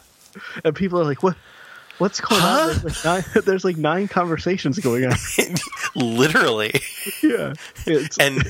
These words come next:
Speaker 2: the, the thing that I love the most is that you and I are, uh, still actively participating in each of the nine conversations, uh,
Speaker 1: Yep.
Speaker 2: without a problem.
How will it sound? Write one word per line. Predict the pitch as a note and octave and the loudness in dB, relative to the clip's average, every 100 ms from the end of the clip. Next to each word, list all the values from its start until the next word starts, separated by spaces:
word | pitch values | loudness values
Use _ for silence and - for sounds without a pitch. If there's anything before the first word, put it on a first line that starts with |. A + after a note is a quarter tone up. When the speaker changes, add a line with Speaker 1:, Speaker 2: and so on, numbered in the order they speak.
| A3 - - | 0 0 -2
Speaker 2:
the, | C#3+ | -4
the | B2 C3 | 0 0
thing | - D#3 D#3 | 4 0 2
that | C3+ | 2
I | B2+ | 2
love | A2+ G#2 | 0 -2
the | G#2 | -4
most | G2+ G#2 - | -2 2 2
is | A2 | 2
that | G#2 B2 | -2 0
you | G#2+ A2 | 0 2
and | G#2 | 2
I | G2+ G2+ G2+ | 2 0 -2
are, | G2+ G2+ F#2+ F#2+ - - - - | -2 -2 -2 -4 -8 -18 -10 -4
uh, | G#2+ | 0
still | - - B2+ | 2 2 2
actively | G#2+ A2+ - A#2 A2 | 2 2 -2 -4 -2
participating | G#2 - - B2 G#2+ A2 | 0 2 4 2 0 -4
in | - | 2
each | C3 - | 2 2
of | A2 | 0
the | G#2+ | 2
nine | G#2 G#2+ | 2 0
conversations, | G2+ A2 G#2 - G2+ G2+ G#2+ G2 F#2+ - - - - | 2 2 2 2 2 2 -2 0 -2 -2 -10 -12 -2
uh, | G2 F#2 | 0 2
Speaker 1:
Yep. | |
Speaker 2:
without | A2+ B2 G#2+ | 2 2 0
a | G2+ | -2
problem. | - G2 F2 - | 0 0 0 -6